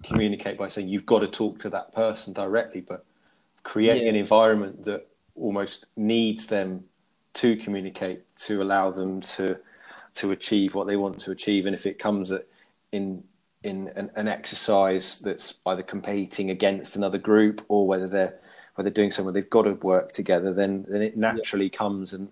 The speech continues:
Speaker 1: without them actually having to think or, or,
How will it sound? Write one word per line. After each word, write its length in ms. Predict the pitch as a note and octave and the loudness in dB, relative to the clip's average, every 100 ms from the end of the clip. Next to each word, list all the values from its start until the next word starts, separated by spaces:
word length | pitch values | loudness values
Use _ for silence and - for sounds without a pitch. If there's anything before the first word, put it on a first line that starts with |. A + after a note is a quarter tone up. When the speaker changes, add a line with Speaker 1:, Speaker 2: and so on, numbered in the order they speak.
| - | -10
Speaker 1:
without 360 | G#2 G#2 G#2 F#2+ | -4 2 4 2
them 100 | G2 | -2
actually 300 | F#2 - G2+ | -6 -6 -8
having 180 | - F#2+ | -8 -12
to 100 | F#2+ | -14
think 500 | - A2+ F#2+ - - _ _ _ _ _ | -2 -2 -2 -6 -20 _ _ _ _ _
or, 320 | G#2+ G#2 G2+ | 0 2 0
or, 140 | G2+ | -4